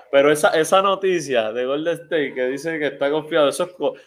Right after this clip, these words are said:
eso yo lo veo por acá como cuando decimos, "Por fin, corazón, por fin".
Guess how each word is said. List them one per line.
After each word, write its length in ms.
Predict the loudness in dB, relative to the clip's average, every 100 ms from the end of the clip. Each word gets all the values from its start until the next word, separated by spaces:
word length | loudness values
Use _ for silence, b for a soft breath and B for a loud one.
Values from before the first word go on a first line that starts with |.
| B
eso 220 | -4 2
yo 100 | 6
lo 140 | 6
veo 180 | 8 6
por 140 | 6
acá 260 | 4 4 2
como 220 | 2 -2
cuando 220 | -2 0
decimos, 380 | -2 0 -2 -2 2
"Por 240 | 2 2 -2
fin, 340 | 2 2 2 0
corazón, 580 | 2 6 6 6 2 4
por 220 | 4 4 2
fin". 280 | 0 0 -2